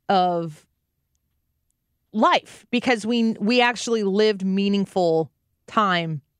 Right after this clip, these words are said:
outside of the internet. How was it presented to you when you were growing up about, like, the dangers of,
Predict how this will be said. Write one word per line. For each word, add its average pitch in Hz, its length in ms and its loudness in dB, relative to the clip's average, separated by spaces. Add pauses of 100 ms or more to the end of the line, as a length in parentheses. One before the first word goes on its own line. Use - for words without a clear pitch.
outside 190 400 0
of 180 60 -4
the 170 160 -2
internet. 160 400 -4 (1400)
How 302 220 2
was 339 140 -4
it 247 80 -6
presented 208 500 0
to - 120 -4
you 180 180 0
when 180 160 -2
you 175 100 -2
were 170 120 -2
growing 165 400 -2
up 160 260 -4
about, 147 500 -2 (320)
like, 160 260 -6
the 165 120 0
dangers 170 680 -4
of, 147 400 -4